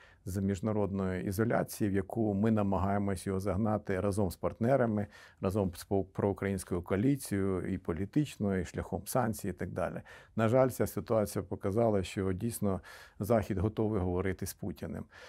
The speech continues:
Е, це теж, знаєте, залишило, е, присмак такої неприємності, але щоб бути оптимістом, я хотів би сказати вам, що є кращі рішення, ніж такі об-, обміни.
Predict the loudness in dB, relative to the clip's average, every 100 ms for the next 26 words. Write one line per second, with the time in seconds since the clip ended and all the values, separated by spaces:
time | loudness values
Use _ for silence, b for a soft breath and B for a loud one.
0 | B B 2 4 6 4 4 6 10 8
1 | 8 2 4 4 4 2 0 2 2 0
2 | 2 4 4 0 -2 0 0 0 -2 -2
3 | 0 0 -4 -4 -2 -2 -2 -4 -4 -8
4 | -4 -2 0 0 2 2 2 0 0 0
5 | 2 4 4 4 2 0 0 0 2 0
6 | 0 0 0 0 -2 0 2 0 -2 -2
7 | -2 -2 -2 -2 0 2 2 2 0 0
8 | -2 2 2 6 6 8 8 8 4 0
9 | 0 0 0 2 0 -2 -6 -4 -4 -4
10 | -6 -2 -2 -2 -8 -8 -8